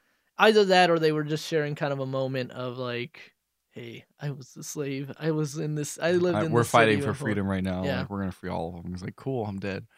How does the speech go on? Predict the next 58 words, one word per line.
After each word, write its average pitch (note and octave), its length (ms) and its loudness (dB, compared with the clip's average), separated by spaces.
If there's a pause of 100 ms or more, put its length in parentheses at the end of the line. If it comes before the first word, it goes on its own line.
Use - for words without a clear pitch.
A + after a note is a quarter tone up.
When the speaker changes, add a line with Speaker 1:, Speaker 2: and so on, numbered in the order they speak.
(200)
Speaker 1:
Yeah, D3 200 -2
and B2+ 140 -2
then C3+ 80 -6
he C3 100 -8
was B2+ 100 -8
like, B2+ 220 -8
Speaker 2:
<laughs> - 40 -16
A A2+ 40 -4
lot A2+ 100 4
Speaker 1:
"I'm A2 40 4
Speaker 2:
of G#2+ 60 2
help A#2 160 0
that G#2+ 100 2
Speaker 1:
dead." - 80 -8
Speaker 2:
does. F#2 280 -4 (460)
Uh, G#2+ 580 4
so A#2+ 140 -6
then B2+ 80 0
she B2+ 140 -2
runs C3 240 4
off, A2 280 6
and G2+ 80 -4
you're F#2+ 100 -4
kinda G#2 180 -2
doing G#2 180 -2
this - 140 -6
tailing G#2 640 -2 (160)
thing F#2+ 320 -2
where F#2+ 100 0
you're F2 80 2
Speaker 1:
Mm-hmm. D#3+ 80 0
Speaker 2:
trying G2+ 140 0
to - 60 -8
find G#2 260 0
her. G2+ 180 -2 (460)
And G2+ 80 -4
then G2 140 0
you, F#2+ 60 -4
she - 200 -10
turns G2+ 280 -6
up B2 140 2
right F#2+ 140 0
at F#2+ 80 0
her A2 100 4
old A#2 160 4
master's B2+ 380 0
place G2+ 320 -2
with F#2+ 100 -4
her G#2+ 100 -2
master, G#2+ 680 -4
uh, F2+ 60 -2
Speaker 1:
Yep. G3 220 0 (140)
Speaker 2:
beating A2+ 180 -6
the G#2+ 80 -4
crap C3 320 0
out F2+ 180 2
of - 100 -10
him. F2 220 -6